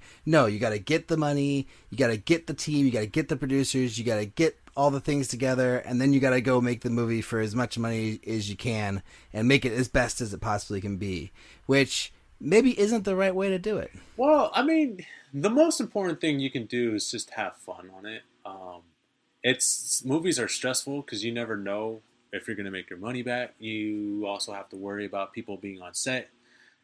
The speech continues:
Speaker 2: You have to worry about insurance. You don't know if someone's
Speaker 1: Yeah.
Speaker 2: gonna get hurt. Like, there's all these things
Speaker 1: Oh,
Speaker 2: that
Speaker 1: yeah.
Speaker 2: go into it. But if at the end of the day you can have fun, that's what it's all about. Now, your film,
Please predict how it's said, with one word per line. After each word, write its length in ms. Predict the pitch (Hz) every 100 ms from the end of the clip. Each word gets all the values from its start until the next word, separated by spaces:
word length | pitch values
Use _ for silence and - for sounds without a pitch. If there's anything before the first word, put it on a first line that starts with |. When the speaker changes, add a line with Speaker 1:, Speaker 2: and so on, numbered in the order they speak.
| _
Speaker 2:
You 120 | 110
have 120 | 104 -
to 60 |
worry 200 | 101 98
about 200 | 92 90
insurance. 680 | 90 - 143 135 131 120 -
You 60 | 104
don't 120 | 98
know 120 | 98
if 160 | 95 -
someone's 260 | 104 90
Speaker 1:
Yeah. 120 | 107 113
Speaker 2:
gonna 60 | 95
get 60 | 90
hurt. 440 | 120 139 139 120
Like, 160 | 107 101
there's 220 | 127 131 -
all 240 | 139 143
these 200 | 143 131
things 180 | - 127
Speaker 1:
Oh, 20 |
Speaker 2:
that 120 | 127 110
Speaker 1:
yeah. 60 |
Speaker 2:
go 180 | 120 120
into 260 | 131 - 139
it. 220 | 135 - - - - _ _ 110
But 320 | 123 120 113 107
if 460 | 113 - - - - 120
at 140 | 120
the 100 | 139
end 120 | 143
of 60 | 131
the 80 | 113
day 280 | 131 131 127
you 120 | 120
can 120 | 117
have 200 | 113 98
fun, 440 | - 120 123 123 110
that's 220 | 107 -
what 120 | 107
it's 120 | 98
all 140 | 98 92
about. 380 | 92 87 90 90 _ _ _ _
Now, 320 | 117 120 117 113
your 280 | 117 175 190
film, 580 | - 165 160 151 147